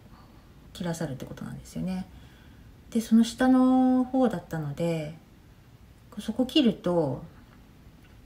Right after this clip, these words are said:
形がどうなるかっていう問題ですよね。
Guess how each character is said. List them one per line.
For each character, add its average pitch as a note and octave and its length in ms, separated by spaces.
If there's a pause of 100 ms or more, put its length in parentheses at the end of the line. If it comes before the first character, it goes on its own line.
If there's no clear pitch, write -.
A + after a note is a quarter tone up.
(360)
形 A#3 380
が A#3 460 (580)
ど F#3+ 120
う F3+ 60
な D3 120
る C3+ 80
か - 140
っ - 40 (720)
て C#3+ 80
い C3+ 100
う C3+ 80 (180)
問 D3 200
題 B2+ 160
で C3+ 100
す - 100
よ - 80
ね。 F#3 220